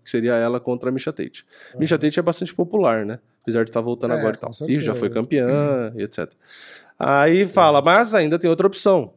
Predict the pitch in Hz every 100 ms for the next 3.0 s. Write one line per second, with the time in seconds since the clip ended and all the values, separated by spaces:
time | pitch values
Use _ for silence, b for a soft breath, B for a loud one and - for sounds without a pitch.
0 | - 107 143 151 131 147 151 151 165 139
1 | 143 165 175 175 160 175 160 117 92 -
2 | - 123 120 127 - 139 135 - 139 160